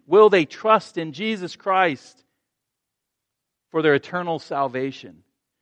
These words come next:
There's an urgency for you and for me to share the gospel, to share the message of reconciliation we've been entrusted with, with the people around us, the people you live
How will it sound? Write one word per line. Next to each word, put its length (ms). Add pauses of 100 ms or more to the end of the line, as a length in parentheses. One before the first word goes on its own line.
(200)
There's 200
an 220
urgency 580
for 180
you 420
and 140
for 160 (200)
me 300
to 80
share 440
the 80
gospel, 720 (180)
to 80
share 340
the 80
message 520 (160)
of 200
reconciliation 920
we've 160
been 200 (180)
entrusted 640
with, 240 (160)
with 160
the 80
people 360
around 460
us, 340 (720)
the 80
people 320
you 140
live 440